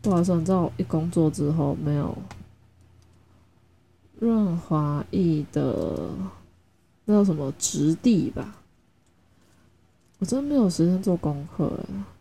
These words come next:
可以吗？油性、细性啊，这三种啊。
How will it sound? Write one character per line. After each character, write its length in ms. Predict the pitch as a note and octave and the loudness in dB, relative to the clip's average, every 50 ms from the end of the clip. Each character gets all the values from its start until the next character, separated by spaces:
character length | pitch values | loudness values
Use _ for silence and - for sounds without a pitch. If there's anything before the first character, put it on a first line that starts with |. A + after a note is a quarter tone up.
| _ | _
可 160 | - - G3+ G3 | -6 -2 0 0
以 100 | F#3+ F#3 | 0 0
吗？ 360 | F#3 F#3+ - - - G3 G3+ - - _ _ _ _ _ _ _ | -2 -6 -10 -10 -12 -12 -14 -16 -18 _ _ _ _ _ _ _
油 280 | - F3+ F#3 F3 D#3+ F3 | 6 8 10 10 10 8
性、 320 | G3 - - B3+ G#3+ D#3 G2+ - - - - | 6 4 4 4 4 4 2 -6 -14 -16 -10
细 340 | - - - - A3+ F3+ D#3+ | -6 -2 2 4 4 4 4
性 280 | E3+ - - F3+ D#3 - - | 4 2 0 -2 -2 -2 -6
啊， 120 | E3+ D#3+ E3 | -6 -4 0
这 100 | - A3 | 2 2
三 240 | A3 - G3+ F#3+ G3 | 2 2 2 2 2
种 160 | G3 F3+ - - B2+ | 0 0 -2 -2 -10
啊。 80 | F3 | -16